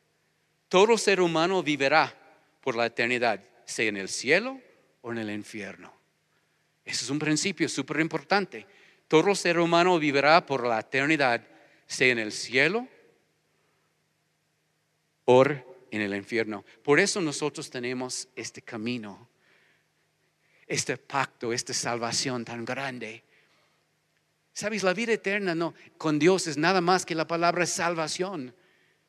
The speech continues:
Dios quiere salvar todo ser viviente. Dios,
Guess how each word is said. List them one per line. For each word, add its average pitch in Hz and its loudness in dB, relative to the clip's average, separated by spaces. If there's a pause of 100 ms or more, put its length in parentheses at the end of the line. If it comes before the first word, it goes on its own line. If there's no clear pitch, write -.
(140)
Dios 220 0
quiere 202 0
salvar 190 0
todo 214 4
ser 180 -2
viviente. 160 -4 (480)
Dios, 202 4